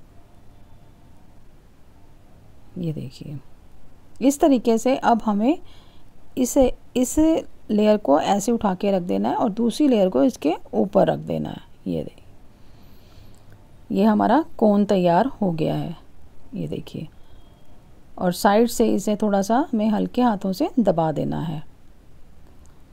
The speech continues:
अब ऊपर की लेयर की तरफ भी हमें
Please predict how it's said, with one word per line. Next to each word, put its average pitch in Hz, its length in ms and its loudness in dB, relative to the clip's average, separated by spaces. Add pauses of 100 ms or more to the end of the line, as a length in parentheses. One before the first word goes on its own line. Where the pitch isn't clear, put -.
(520)
अब 208 220 2
ऊपर 226 280 6
की 262 180 4
लेयर 214 260 6
की 208 180 -2
तरफ 208 240 2
भी 220 160 2
हमें 226 260 4